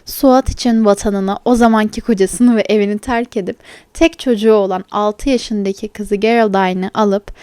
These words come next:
Suat'ı bulmaya İstanbul'a gelmişti. Annem o olayı şöyle anlatır. O sıralarda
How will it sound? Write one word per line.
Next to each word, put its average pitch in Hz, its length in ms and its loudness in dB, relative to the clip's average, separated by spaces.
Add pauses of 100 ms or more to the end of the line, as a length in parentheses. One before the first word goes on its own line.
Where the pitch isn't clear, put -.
(240)
Suat'ı 240 520 2
bulmaya 214 520 0
İstanbul'a 190 560 -6
gelmişti. - 600 -12 (1200)
Annem 277 380 4
o 330 60 6
olayı 254 340 2
şöyle 202 340 0
anlatır. - 640 -10 (880)
O 277 80 4
sıralarda 220 880 4